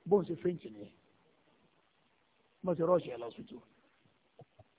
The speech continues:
Títì yẹn ò wá jìnà sí ilé rẹ̀, ó sì fẹ́ gbé márúwá jáde ni. Àwọn táwọn á mọ̀ ọ́, báyẹn sáré lọ sílẹ̀ nípa láńlọ́ọ̀dù yẹn tó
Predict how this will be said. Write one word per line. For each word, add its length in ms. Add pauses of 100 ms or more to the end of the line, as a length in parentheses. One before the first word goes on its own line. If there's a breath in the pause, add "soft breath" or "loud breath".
(200)
Títì 340
yẹn 180
ò 120
wá 200
jìnà 340
sí 180
ilé 220 (160)
rẹ̀, 180 (540)
ó 60
sì 100
fẹ́ 140
gbé 160 (100)
márúwá 320
jáde 300
ni. 80
Àwọn 220
táwọn 180
á 120
mọ̀ 200
ọ́, 140
báyẹn 240
sáré 220
lọ 120
sílẹ̀ 260
nípa 200 (840)
láńlọ́ọ̀dù 500
yẹn 300
tó 80